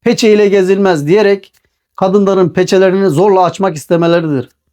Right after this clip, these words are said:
Şu anda bunu yapan içimizde o kadar çok Ermeni var ki Türk'üm diye geziyor. Başka söze gerek yok.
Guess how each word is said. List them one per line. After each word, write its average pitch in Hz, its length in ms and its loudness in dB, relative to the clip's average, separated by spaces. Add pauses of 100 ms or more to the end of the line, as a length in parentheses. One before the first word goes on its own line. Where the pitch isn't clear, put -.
(680)
Şu - 200 -2
anda 226 280 0
bunu 214 120 2
yapan 226 280 -2
içimizde 202 440 -2
o 208 160 -2
kadar 220 280 -2
çok 202 220 -4
Ermeni 185 360 0
var 220 180 -2
ki 180 260 -2 (840)
Türk'üm 185 400 0
diye 165 160 2
geziyor. 139 380 -2 (2250)
Başka 147 280 -2
söze 143 300 0
gerek 143 320 -2
yok. 147 200 -4